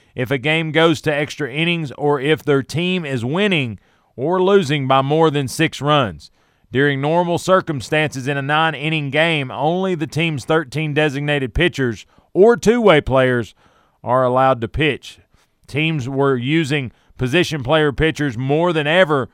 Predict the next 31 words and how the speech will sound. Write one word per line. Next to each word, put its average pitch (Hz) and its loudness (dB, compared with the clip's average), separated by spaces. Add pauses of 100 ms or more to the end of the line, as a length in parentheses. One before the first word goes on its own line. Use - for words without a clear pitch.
(300)
before, 147 -2 (340)
before 156 2
in 131 -4
the 127 -2
past 139 2
couple 135 0
of 123 -4
seasons. 117 -2
In 113 -8
twenty 151 -4
nineteen, 156 -2 (340)
more 160 2
than 151 0
fifty 208 0
different 175 0
position 156 0
players 135 0
pitched 151 -2
in 143 -4
at 139 -4
least 143 -4
one 139 -4
game, 135 -2 (400)
generally 147 2 (300)
so 135 -6
teams 156 -4
could 143 -8
save 156 -2
their 147 0
pitchers' 135 -4
arms 143 2